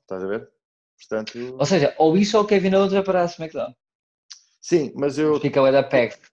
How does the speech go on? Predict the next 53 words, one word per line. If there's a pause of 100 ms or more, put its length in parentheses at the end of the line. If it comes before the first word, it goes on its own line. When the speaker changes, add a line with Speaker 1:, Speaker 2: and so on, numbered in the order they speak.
(180)
Speaker 2:
Eu
acho
que
Speaker 1:
Fica
Speaker 2:
fica
bué
Speaker 1:
um
Speaker 2:
da
Speaker 1:
bocado
Speaker 2:
packed.
Speaker 1:
packed,
yeah.
Eu
acho
que
eu
estou
mais,
estou
bué
da,
tipo,
a
pensar
que
o
Fiend
vai
parar
o
Raw, (160)
o
que
não
é
necessariamente
bom, (560)
mas,
lá,
como
eu
disse
na
Speaker 2:
Não.
Speaker 1:
semana
passada, (200)
afastem
o
Fiend
do, (560)
do
Roman
Reigns,